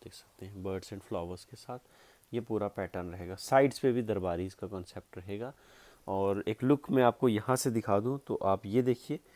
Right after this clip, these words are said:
यहाँ से देख सकते हैं, आर्टिकल नंबर थ्री है, this is the actual look, ये आपको मिलेगा। So, इसके बाद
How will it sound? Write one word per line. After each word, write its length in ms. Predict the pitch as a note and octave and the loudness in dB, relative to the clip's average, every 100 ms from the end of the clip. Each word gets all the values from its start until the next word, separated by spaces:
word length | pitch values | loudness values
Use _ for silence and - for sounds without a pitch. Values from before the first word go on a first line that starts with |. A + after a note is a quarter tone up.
| _ _ _ _ G#2+ | _ _ _ _ -6
यहाँ 320 | G#2 A2 G#2 | -4 -4 -4
से 160 | - | -6
देख 180 | F2 F2 | -8 -10
सकते 240 | - - F#2 | -16 -16 -10
हैं, 60 | - | 0
आर्टिकल 380 | G#2+ G#2+ A2+ A2 | 0 2 2 2
नंबर 200 | G#2 G#2+ | 2 -2
थ्री 320 | - B2+ C3 | -2 0 0
है, 260 | C#3 C#3 | 0 0
this 300 | A#2+ F#2+ A#2 | 0 -2 -4
is 120 | A#2 A2 | -4 -2
the 120 | G2 | -4
actual 360 | - - G#2 | -8 -10 -8
look, 160 | E2 D#2+ - _ _ _ | -8 -10 -16 _ _ _
ये 100 | G2 | -6
आपको 280 | F2+ - - | -6 -6 -12
मिलेगा। 380 | F#2 G2 F#2+ _ _ _ _ _ _ _ _ _ _ _ - - _ _ _ _ _ _ _ - _ _ _ _ _ - - | -12 -12 -16 _ _ _ _ _ _ _ _ _ _ _ -20 -20 _ _ _ _ _ _ _ -20 _ _ _ _ _ -16 -12
So, 120 | G2+ - | -12 -12
इसके 280 | - - C#3 | -16 -6 -2
बाद 280 | B2 B2+ | 0 0